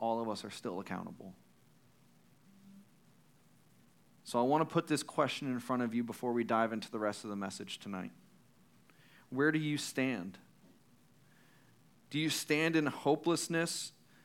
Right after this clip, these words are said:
and the hopeless reality of a sinner dead in their sins, or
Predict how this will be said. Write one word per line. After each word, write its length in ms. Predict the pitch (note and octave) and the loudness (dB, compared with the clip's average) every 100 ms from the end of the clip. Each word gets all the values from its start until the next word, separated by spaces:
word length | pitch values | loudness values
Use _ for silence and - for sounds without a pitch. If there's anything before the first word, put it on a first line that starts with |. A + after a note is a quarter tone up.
| - - C3+ | -20 -6 2
and 100 | C#3+ | 2
the 60 | |
hopeless 460 | B2+ D3+ D3+ D#3 - | 4 4 4 2 2
reality 460 | C#3+ C3+ D3 D3+ | 4 8 8 8
of 80 | D3 | 6
a 40 | C3+ | 2
sinner 360 | - C#3+ D3+ | 2 2 2
dead 300 | C#3 C3+ C#3+ | 4 6 6
in 100 | C#3 | 4
their 100 | B2+ | 0
sins, 420 | A#2+ C#3 D3+ F3 D3+ - | 0 -2 0 0 -4 -2
or 460 | C#3+ D#3 C3+ B2+ | 2 4 4 0